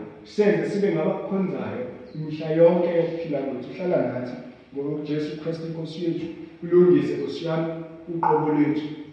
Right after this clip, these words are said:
ube nathi, Nkosi yami, usivikele njalo. NgoKristu Jesu siyakucela lokhu, siyathandaza egameni likaJesu. Phakama ngikhona, ngoba akekho njenganawe.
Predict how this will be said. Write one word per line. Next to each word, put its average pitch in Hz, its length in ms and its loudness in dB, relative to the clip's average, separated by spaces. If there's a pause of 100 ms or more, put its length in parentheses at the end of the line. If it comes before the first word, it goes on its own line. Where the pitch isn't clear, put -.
(160)
ube 156 180 -2
nathi, 147 320 0
Nkosi 151 280 -8
yami, 156 300 -2 (260)
usivikele 123 520 -4
njalo. 117 440 -8 (300)
NgoKristu 165 400 -6 (100)
Jesu 151 260 -6
siyakucela 151 560 -6
lokhu, 147 280 -2 (280)
siyathandaza 131 680 -6
egameni 120 440 -6
likaJesu. - 520 -10
Phakama 151 340 -4
ngikhona, 147 480 -6 (340)
ngoba 135 280 0
akekho 131 240 -6
njenganawe. 113 600 -8